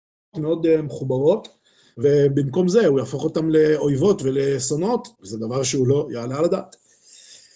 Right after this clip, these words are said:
אה, הסבר נוסף של פנקסי הראיה, הוא אומר בעצם,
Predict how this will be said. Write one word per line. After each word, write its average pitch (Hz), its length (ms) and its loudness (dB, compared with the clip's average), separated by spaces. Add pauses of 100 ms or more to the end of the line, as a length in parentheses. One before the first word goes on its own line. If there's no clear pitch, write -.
(760)
אה, 147 580 8 (180)
הסבר 220 340 4
נוסף 156 720 0
של 135 360 -4
פנקסי 131 480 -2
הראיה, 117 480 -2 (1120)
הוא 131 100 -4
אומר 220 180 6
בעצם, 180 580 2